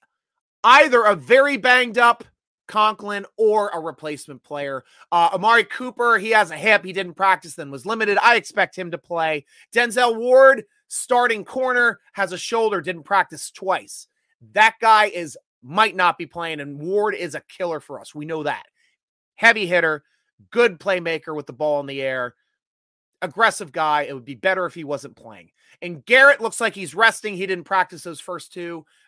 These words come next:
practices, but we expect him to play as well. So, Striker, how's our second round pick looking? Well, we've got a shot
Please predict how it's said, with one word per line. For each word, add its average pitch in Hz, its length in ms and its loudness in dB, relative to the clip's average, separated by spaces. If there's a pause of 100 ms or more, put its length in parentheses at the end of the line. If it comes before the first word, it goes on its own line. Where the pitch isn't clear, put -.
practices, 180 640 -4
but 147 160 -10
we 180 120 -4
expect - 480 -6
him 160 140 -14
to 143 60 -16
play 151 280 -10
as 120 140 -14
well. 151 400 -4 (240)
So, 262 240 4
Striker, 311 760 0 (260)
how's 330 280 6
our 294 140 2
second 302 380 0
round 285 320 6
pick - 280 2
looking? 233 640 4 (200)
Well, 226 300 2 (880)
we've 175 160 -6
got 233 200 6
a 262 40 4
shot 247 400 4